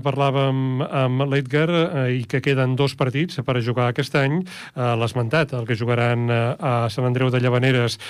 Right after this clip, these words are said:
i el darrer, el dinou de desembre, al Verneda, enfront del Club Bàsquet Sant Cugat, li hem demanat que faci una valoració d'aquest any dos mil vint-i-u,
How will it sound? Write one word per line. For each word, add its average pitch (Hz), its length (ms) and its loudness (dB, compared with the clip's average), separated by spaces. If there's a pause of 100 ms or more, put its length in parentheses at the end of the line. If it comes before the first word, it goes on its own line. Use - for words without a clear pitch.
(140)
i 123 160 0
el 120 80 2
darrer, 123 240 2
el 127 160 2
dinou 123 240 2
de 120 80 0
desembre, 120 480 0
al 123 160 2
Verneda, 131 400 2
enfront 123 480 0
del 117 300 0
Club 127 180 0
Bàsquet 127 400 0 (260)
Sant 156 240 2
Cugat, 135 380 0 (260)
li 139 140 -2
hem 143 100 0
demanat 143 380 0
que 156 80 -4
faci 156 240 0
una 151 160 4
valoració 135 720 2
d'aquest 127 320 -2
any 131 160 2
dos 131 160 0
mil 127 100 4
vint-i-u, 120 520 0